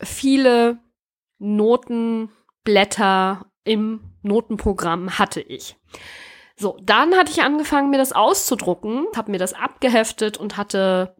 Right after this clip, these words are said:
ja, immer die aktuellen Notenlisten dabei und hab neue Noten ergänzt, ähm, dann, also mir auf Papierform ergänzt und natürlich dann auch in unser Programm in der Schule eingepflegt. Ja,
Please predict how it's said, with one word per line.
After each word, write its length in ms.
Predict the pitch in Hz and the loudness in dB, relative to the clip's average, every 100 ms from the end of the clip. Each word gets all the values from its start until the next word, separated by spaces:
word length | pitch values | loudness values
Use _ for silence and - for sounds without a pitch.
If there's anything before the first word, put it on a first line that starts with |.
| - | -2
ja, 200 | 151 - | -2 -2
immer 400 | 214 214 208 202 - - - | 0 2 2 0 -4 -12 -12
die 80 | - | -6
aktuellen 420 | 180 - 180 196 | -6 -2 0 0
Notenlisten 640 | 190 339 392 285 285 - 247 | 2 2 4 0 0 -2 0
dabei 440 | 233 214 214 220 226 _ _ _ _ _ _ _ 220 | 2 4 2 0 -4 _ _ _ _ _ _ _ -4
und 140 | 220 | 0
hab 140 | 214 | 0
neue 240 | 208 202 202 | 2 2 2
Noten 280 | 190 185 - | 0 -4 -8
ergänzt, 640 | 165 214 226 254 - - | -4 0 2 0 -4 -6
ähm, 460 | 233 214 196 202 196 _ | -2 0 0 -4 -8 _
dann, 340 | 202 190 196 - - 196 | 0 0 -4 -10 -16 -8
also 240 | - 180 | -4 -2
mir 340 | 185 190 180 - | 0 0 0 -2
auf 200 | - - 202 | -10 -8 -8
Papierform 640 | - - 285 302 294 277 | -6 0 0 4 4 4
ergänzt 520 | 269 220 240 262 - - - - - | 2 4 4 4 0 -6 -14 -14 -6
und 180 | 240 254 | -2 0
natürlich 640 | 226 - 220 214 214 - - - - | 0 0 4 4 4 -2 -16 -18 0
dann 220 | 190 190 | 2 2
auch 340 | 143 180 175 - | 2 0 0 -4
in 140 | - 196 | -2 0
unser 400 | 202 202 185 175 | 0 0 0 0
Programm 500 | - 190 160 160 165 | -6 -8 -4 -2 -4
in 100 | 180 | -4
der 100 | 185 | -4
Schule 360 | - 262 262 | -4 0 0
eingepflegt. 760 | - 135 - - - - - _ - - - - _ _ _ _ _ _ _ _ _ | 0 -6 -14 -18 -20 -20 -20 _ -20 -20 -20 -20 _ _ _ _ _ _ _ _ _
Ja, 280 | - 233 175 | 2 2 2